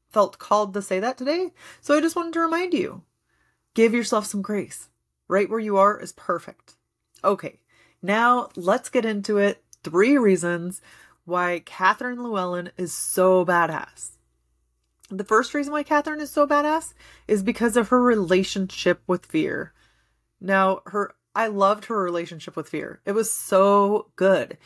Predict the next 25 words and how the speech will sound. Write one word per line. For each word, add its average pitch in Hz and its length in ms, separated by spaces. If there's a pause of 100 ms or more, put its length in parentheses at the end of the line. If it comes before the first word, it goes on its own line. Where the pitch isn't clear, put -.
(220)
And 175 120
she 214 100
says, 202 360 (160)
because 233 420
she 302 200
has 220 260
such - 180
a 240 60
wide 175 380
range 196 500 (140)
of 180 440
experiences, 285 1040 (540)
she 302 240
has 294 180
been 285 140
able 269 300
to 254 580 (100)
be 240 140
less 233 400
intimidated 247 640
by - 140
fear, - 460 (480)
which 240 200
is 240 120
amazing. 233 540